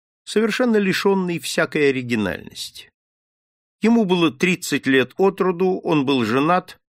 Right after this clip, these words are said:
отличался умеренными взглядами, а его бледное лицо и наружность были совершенно бесцветны.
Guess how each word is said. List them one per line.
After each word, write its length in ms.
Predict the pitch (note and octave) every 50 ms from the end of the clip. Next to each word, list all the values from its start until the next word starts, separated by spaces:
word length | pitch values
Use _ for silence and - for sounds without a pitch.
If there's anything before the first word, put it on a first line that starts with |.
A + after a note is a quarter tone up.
| _ _ _ _
отличался 600 | - D#3 - F#3+ G3+ F#3+ - A#3 A3+ G#3 - - F3
умеренными 720 | D#3+ D#3+ E3+ E3+ E3 D#3 C3+ C3 A#2+ B2 B2+ C3 B2+ B2+
взглядами, 800 | C3 B2 C3+ D3 E3 G3 G3+ G3+ F3+ E3+ F#3 F3 E3+ E3+ D#3 B2+ _ _ _ _ _ _ _ _ -
а 100 | F#3+ G3+
его 220 | G#3 G3+ G#3 G#3
бледное 480 | F#3 F#3+ G3 G3+ F#3+ D#3 E3 F3 E3+ E3+
лицо 480 | E3 E3 E3 - - - - F3+ E3
и 120 | D#3 D3+ D3
наружность 580 | D#3 E3 F3+ A3 B3+ B3 G#3+ A3+ A#3 A3+ G3+ G3
были 220 | G3+ B3+ A#3+ A#3
совершенно 720 | G3 - A3 G3+ F#3+ E3 - - G#3+ G3+ G3+ G3 G3 G3
бесцветны. 920 | F3+ E3+ F3+ F3+ - - - - - - F#2 F2 D#2 - _ _ - -